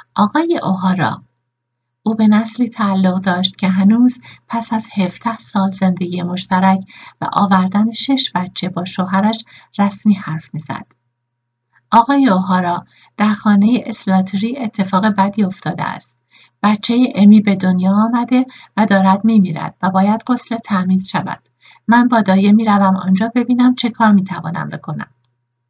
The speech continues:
لحن صدای او تقاضامندانه بود، انگار که غیبت جرالد برنامه او را عقب انداخته بود.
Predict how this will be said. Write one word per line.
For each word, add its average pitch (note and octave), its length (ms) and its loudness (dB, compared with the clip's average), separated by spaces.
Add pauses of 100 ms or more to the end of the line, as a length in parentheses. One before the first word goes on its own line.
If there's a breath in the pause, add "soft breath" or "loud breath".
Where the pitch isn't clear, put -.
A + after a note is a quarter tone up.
(680)
لحن A3 280 2
صدای F#3 500 0
او G#3+ 220 -2 (260 soft breath)
تقاضامندانه F3 1040 -2
بود، - 300 -14 (120)
انگار F3 340 -4
که F#3+ 260 -4 (300 loud breath)
غیبت A3 380 2 (160)
جرالد F3+ 480 2 (280)
برنامه G3+ 600 4
او G#3 120 -6
را G3 120 0
عقب F#3 360 2
انداخته D#3 480 -8
بود. - 300 -16